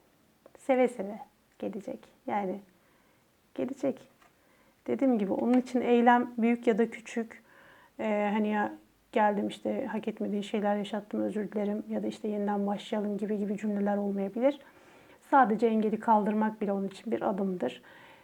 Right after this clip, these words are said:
Eee, hani "Bir adım ben attım, bir adım da sen gel." şeklinde böyle kavga etmeden, tartışmadan bir orta yolu bulmak isteyecektir arkadaşlar. İlla ki isteyecektir. Yani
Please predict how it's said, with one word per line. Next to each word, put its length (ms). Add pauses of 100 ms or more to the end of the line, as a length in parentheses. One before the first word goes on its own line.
(160)
Eee, 560
hani 380
"Bir 160
adım 280
ben 120
attım, 380
bir 80
adım 220
da 80
sen 300
gel." 180
şeklinde 580
böyle 340 (500)
kavga 360
etmeden, 520 (400)
tartışmadan 800 (300)
bir 60
orta 260
yolu 220
bulmak 340
isteyecektir 760
arkadaşlar. 720
İlla 300
ki 120
isteyecektir. 800 (1200)
Yani 340